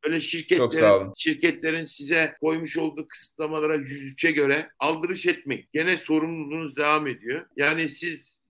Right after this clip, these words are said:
Speaker 1: yarın bir gün kalkıp da "Efendim şirketin prosedürü buydu." demeniz sizi kurtarmaz. Dolayısıyla unutmayın, siz yetkilerinizi kanundan alıyorsunuz, şirketin yönetmeliğinden değil. Artık bu
Speaker 2: Çok
Speaker 1: zihniyet
Speaker 2: güzel.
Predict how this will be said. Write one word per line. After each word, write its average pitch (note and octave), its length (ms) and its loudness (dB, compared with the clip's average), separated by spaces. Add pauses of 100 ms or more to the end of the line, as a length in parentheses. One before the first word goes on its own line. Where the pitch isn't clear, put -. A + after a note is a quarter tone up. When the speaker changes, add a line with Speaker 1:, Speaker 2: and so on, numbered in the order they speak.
Speaker 1:
yarın D3+ 400 -2
bir D3+ 120 -6
gün D3+ 220 -12
kalkıp D3 440 -8
da D3+ 40 -6
"Efendim F#3 360 0
şirketin F#3+ 500 -10
prosedürü F#3 640 -6 (200)
buydu." E3+ 500 0 (120)
demeniz E3+ 600 4 (220)
sizi E3+ 400 -8
kurtarmaz. C3 800 -4
Dolayısıyla C#3+ 640 -2 (320)
unutmayın, D#3 460 -2
siz F#3+ 440 -6 (200)
yetkilerinizi D3+ 800 0
kanundan E3+ 480 -2
alıyorsunuz, G#3 680 -4 (120)
şirketin E3+ 560 -4
yönetmeliğinden D3+ 920 -6
değil. A#2+ 180 -8 (160)
Artık D3 380 -6
bu G3+ 100 -6
Speaker 2:
Çok D3+ 140 2
Speaker 1:
zihniyet D#3 100 -4
Speaker 2:
güzel. B2 360 6